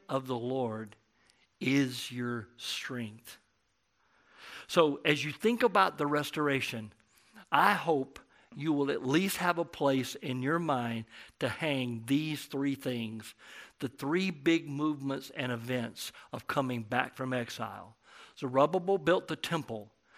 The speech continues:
that one day Jesus would explain how he was replacing it. Nehemiah built the walls, trying to give them security that they could only find in God himself.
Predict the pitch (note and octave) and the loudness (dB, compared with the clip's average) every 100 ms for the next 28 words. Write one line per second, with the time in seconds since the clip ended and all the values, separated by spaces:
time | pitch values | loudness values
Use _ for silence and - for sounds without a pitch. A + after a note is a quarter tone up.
0 | - - D3 B2+ D#3 D#3 C#3 C3 B2+ B2 | -14 -6 -4 0 0 2 4 4 2 0
1 | C#3 C#3 C3 B2+ - D#3+ C3 B2 - - | 0 0 -2 -6 -8 -6 -4 -4 -8 -20
2 | _ _ _ - - - - D3 D3+ D3+ | _ _ _ -6 -4 -2 -2 4 4 6
3 | C#3+ B2+ C3+ B2+ C#3 C3 B2+ A2+ A#2+ - | 2 2 2 0 -2 -2 -4 -4 -6 -2
4 | D3 C3 B2+ B2 A2+ A2 - - - - | 2 2 2 -4 -6 -10 -12 -20 -20 -20
5 | - - - - _ C#3+ D#3 D3+ C3+ D3 | -20 -18 -20 -20 _ 2 6 6 6 6
6 | G3 F#3+ C#3+ E3 E3 E3 C#3+ C#3 D3 C3 | 6 6 6 4 4 2 2 6 6 6
7 | A#2 A#2 - - - - - - F#3+ G3+ | 2 -4 -10 -14 -18 -18 -6 0 4 4
8 | F#3+ D#3 D#3 D3+ C#3 C#3 - C3 - F3 | 2 2 4 4 2 -2 -2 -6 0 2
9 | D#3 B2+ A#2+ B2+ C3+ C3 C#3 C#3 C#3+ D3 | 2 0 -2 -4 -2 -2 -2 -8 -4 -4
10 | D#3+ C#3 - C#3+ C3 B2 A#2+ C3+ B2+ A2+ | 0 -2 0 0 2 2 0 -2 -4 0
11 | B2+ B2+ B2+ B2+ A#2+ - C3 G#2+ G#2+ | 4 6 4 2 -4 -2 -4 -4 -10